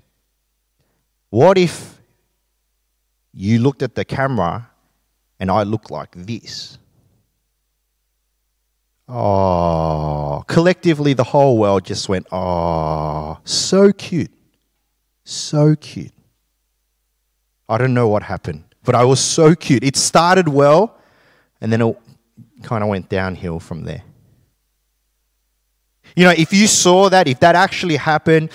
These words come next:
you would think that we were playing with the camera, that we were doing some kind of com-, com-, uh, cine-, cinematographic, um, stunt, you know, some special effect. You just wouldn't believe me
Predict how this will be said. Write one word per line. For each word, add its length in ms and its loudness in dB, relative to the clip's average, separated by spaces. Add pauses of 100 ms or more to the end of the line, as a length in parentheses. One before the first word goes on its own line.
(240)
you 240 4
would 160 4
think 380 0
that 220 4
we 180 2
were 140 4
playing 680 -2
with 480 -6 (340)
the 100 -6
camera, 680 2
that 160 0
we 120 2
were 120 4
doing 280 -2
some 180 -4
kind 300 -2
of 80 -6
com-, 240 -8 (320)
com-, 280 -8
uh, 220 0 (280)
cine-, 500 -2
cinematographic, 1120 -2 (400)
um, 300 -4
stunt, 960 -2 (640)
you 80 -8
know, 100 0
some 200 -2
special 500 0
effect. 300 -2
You 180 2
just 320 0
wouldn't 300 0
believe 440 -4
me 280 -14